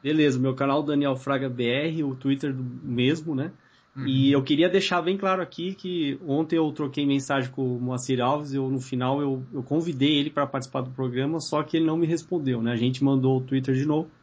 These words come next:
Speaker 1: Então, pro-, ele teve seus motivos pra não participar, mas ele teve a chance de, de, se ele quisesse, estar aqui. Então, pra quem estranhar que ele não participou, ou, ou, enfim, não, não foi dada a chance, na verdade foi, né? Isso
Speaker 2: É.
Speaker 1: deixa claro.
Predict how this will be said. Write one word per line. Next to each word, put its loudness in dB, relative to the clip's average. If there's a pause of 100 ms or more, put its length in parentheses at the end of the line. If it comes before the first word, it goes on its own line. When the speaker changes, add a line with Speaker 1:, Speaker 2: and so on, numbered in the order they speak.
(100)
Speaker 1:
Então, 0
pro-, -2
ele 2
teve 4
seus 4
motivos 2
pra -2
não 2
participar, -2
mas -2
ele 2
teve 0
a 2
chance -4
de, -8
de, -6
se -6
ele -6
quisesse, 0
estar -2
aqui. -4
Então, -4 (360)
pra 0
quem 2
estranhar 0
que -6
ele 0
não -2
participou, -6 (320)
ou, -4
ou, 0
enfim, 2
não, 6
não 4
foi 0
dada 2
a 0
chance, -6
na -4
verdade -4
foi, -6
né? -10
Isso -10
Speaker 2:
É. -4
Speaker 1:
deixa -2
claro. -6